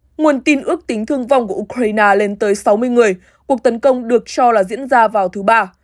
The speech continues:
Bộ Quốc phòng Nga đã xác minh tính xác thực của đoạn video và cho biết cuộc tấn công diễn ra ở gần làng Ivoyanskoy, cách biên giới Nga khoảng mười hai ki-lô-mét.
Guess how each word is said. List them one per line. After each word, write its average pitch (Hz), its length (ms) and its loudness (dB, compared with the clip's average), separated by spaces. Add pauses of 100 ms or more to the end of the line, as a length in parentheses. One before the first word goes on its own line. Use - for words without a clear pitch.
(380)
Bộ 262 120 -6
Quốc 320 180 -6
phòng 247 240 -2
Nga 254 160 0
đã 277 120 -6
xác 349 240 -10
minh 269 260 -8
tính 208 180 -10
xác 349 220 -10
thực 247 160 -6
của 185 100 -6
đoạn 196 180 -4
video 214 420 0
và 185 140 0
cho 226 160 -6
biết 285 200 0 (100)
cuộc 262 140 -2
tấn 254 180 0
công 285 200 0
diễn 277 220 -4
ra 302 180 2
ở 202 180 -2
gần 202 160 -4
làng 208 280 0
Ivoyanskoy, 214 1000 0 (240)
cách 359 100 -4
biên 294 200 -2
giới 208 180 -2
Nga 233 240 0
khoảng 190 320 -4
mười 190 140 -6
hai 208 220 -6
ki-lô-mét. 196 440 -2